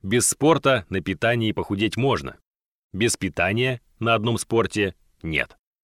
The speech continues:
Очень часто я вижу в спортзале, как люди ходят сюда годами. И это совершенно не отражается на их внешности.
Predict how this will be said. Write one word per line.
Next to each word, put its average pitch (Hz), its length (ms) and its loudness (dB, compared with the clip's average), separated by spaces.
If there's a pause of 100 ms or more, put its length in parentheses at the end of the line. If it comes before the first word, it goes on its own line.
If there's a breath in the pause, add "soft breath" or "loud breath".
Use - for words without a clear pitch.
(480)
Очень 147 320 2
часто 139 360 0
я 113 80 4
вижу 120 240 2
в - 60 -8
спортзале, 123 600 0
как 104 200 -2
люди 113 240 0
ходят 104 360 0
сюда 95 260 -2
годами. 78 440 -2 (360)
И 120 100 -2
это 113 160 -2
совершенно 127 580 -2
не 117 120 0
отражается 101 600 -2
на 92 100 -2
их 95 180 -2
внешности. 87 640 -6